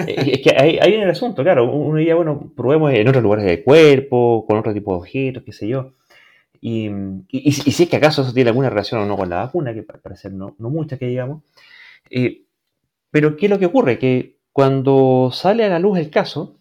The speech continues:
y se vuelve popular, el tipo cierra sus redes sociales y da de baja los videos. Plop. Y me empiezo a acordar del gobierno chino, ¿cierto?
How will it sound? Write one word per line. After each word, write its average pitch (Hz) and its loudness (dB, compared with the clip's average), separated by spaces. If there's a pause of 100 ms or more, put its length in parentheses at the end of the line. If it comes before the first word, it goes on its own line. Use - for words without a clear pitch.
y 110 -16
se - -8
vuelve 123 -4
popular, 160 -4 (960)
el 131 -8
tipo 190 -2 (640)
cierra 196 0
sus 139 -4
redes 160 2
sociales 190 0
y 160 -2
da 156 0
de 151 2
baja 151 0
los 135 -4
videos. 101 -4 (840)
Plop. 175 0 (300)
Y - -4
me 123 -4
empiezo 156 0
a - 0
acordar 135 2
del 151 4
gobierno 139 2
chino, 139 -4
¿cierto? 165 -12